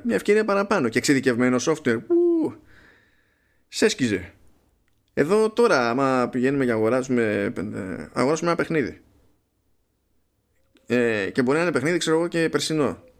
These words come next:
Αλλά έχουν μείνει, ξέρω εγώ, συνεχίζουν να έρχονται και καλά συλλεκτικές εκδόσεις. Και μπορεί η συλλεκτική έκδοση στο, όχι στη λιανική, μάλλον ναι, στη λιανική, στον έμπορο να κοστίζει δεκατρία ευρώ χοντρική,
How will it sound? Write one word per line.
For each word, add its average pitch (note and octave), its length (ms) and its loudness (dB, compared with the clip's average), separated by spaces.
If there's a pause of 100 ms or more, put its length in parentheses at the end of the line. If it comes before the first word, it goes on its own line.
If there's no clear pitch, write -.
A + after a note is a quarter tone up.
(120)
Αλλά B2+ 200 2
έχουν D3+ 260 0
μείνει, F3 560 0
ξέρω D3+ 180 0
εγώ, D#3 280 0
συνεχίζουν D3 440 0
να C3+ 80 2
έρχονται D#3+ 760 0
και D3 100 -8
καλά C3 240 2
συλλεκτικές C#3 440 -2
εκδόσεις. B2+ 560 -2 (1600)
Και C3+ 140 2
μπορεί B2+ 240 4
η F#3+ 40 0
συλλεκτική D#3+ 440 -2
έκδοση D3+ 400 0
στο, A2 160 -2 (680)
όχι - 180 0
στη - 100 -4
λιανική, C3 540 0 (800)
μάλλον G3+ 240 2
ναι, F#3+ 100 0
στη D3 120 -6
λιανική, D3 300 0
στον C3 180 0
έμπορο A2+ 540 0
να G2+ 480 -2
κοστίζει F#2+ 520 -2
δεκατρία C3 400 0
ευρώ A2+ 240 0
χοντρική, A2+ 540 -2